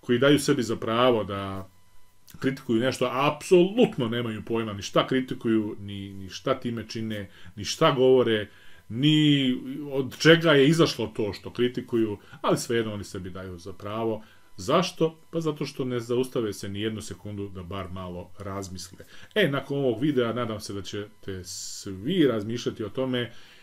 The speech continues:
i da ćete svi znati da je čitav naš život, svaki naš život, svaki život svih vas zasnovan na pretpostavkama.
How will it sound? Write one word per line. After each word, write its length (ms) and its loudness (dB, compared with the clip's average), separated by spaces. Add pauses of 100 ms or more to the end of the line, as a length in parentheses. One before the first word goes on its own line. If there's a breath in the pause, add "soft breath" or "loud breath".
(160 loud breath)
i 100 -6
da 80 -10
ćete 280 -10
svi 240 0
znati 400 0
da 100 -6
je 160 -10
čitav 440 2
naš 200 0
život, 320 0
svaki 600 -2
naš 200 -2
život, 260 -2
svaki 480 -8
život 280 -2
svih 320 -6
vas 400 -6 (680 soft breath)
zasnovan 920 -2
na 360 -6 (160)
pretpostavkama. 1000 -10